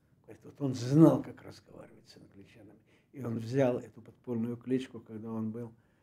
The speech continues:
в подпольной организации, и сохранял её, и верность этому до конца жизни.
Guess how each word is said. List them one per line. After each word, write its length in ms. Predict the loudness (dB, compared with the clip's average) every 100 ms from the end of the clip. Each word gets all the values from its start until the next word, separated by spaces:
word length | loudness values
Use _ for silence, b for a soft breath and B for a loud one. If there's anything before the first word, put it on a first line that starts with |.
| b b _
в 40 |
подпольной 480 | -20 -12 -6 -4 -4
организации, 560 | -8 -12 -10 -12 -14 -20 -20 -4
и 80 | -2
сохранял 800 | 4 2 4 2 4 4 2 0
её, 420 | 0 0 -2 -6 -12
и 240 | -12 -12 -14
верность 540 | -4 -2 0 -4 -6 -16
этому 380 | -14 -6 -6
до 160 | -6 -12
конца 360 | -16 -20 -20 -16
жизни. 420 | -8 -8 -8 -18